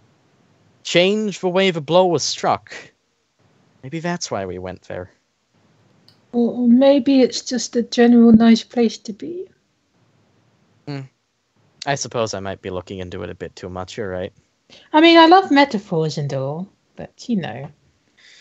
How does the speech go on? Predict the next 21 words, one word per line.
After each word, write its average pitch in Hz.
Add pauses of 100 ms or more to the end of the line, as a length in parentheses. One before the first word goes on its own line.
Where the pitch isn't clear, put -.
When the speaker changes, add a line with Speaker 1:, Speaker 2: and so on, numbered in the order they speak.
(280)
Speaker 1:
Well, 208
regardless 214
of 156
whether 170
it 156
was 143
intended 131
or 104
not, 101 (540)
he 127
just 110
kinda 101
takes -
another 101
bite. 107 (460)
In 151
hindsight, 147
it 80
works 104
out 98
perfectly. 98